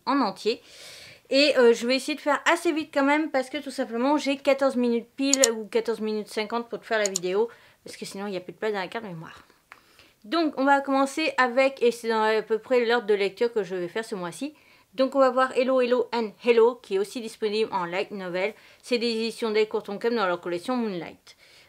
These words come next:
Euh, je vais juste te montrer à chaque fois deux, trois pages, mais pas plus. Voilà, hop. Ce,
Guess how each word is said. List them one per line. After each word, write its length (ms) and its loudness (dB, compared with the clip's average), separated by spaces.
Euh, 380 -6
je 140 -14
vais 40 -12
juste 200 -10
te 80 -12
montrer 240 -8
à 40 -2
chaque 140 -6
fois 140 -4
deux, 160 -2
trois 180 -2
pages, 280 -4
mais 120 -8
pas 140 -6
plus. 420 -12
Voilà, 180 -20
hop. 120 -14
Ce, 100 -14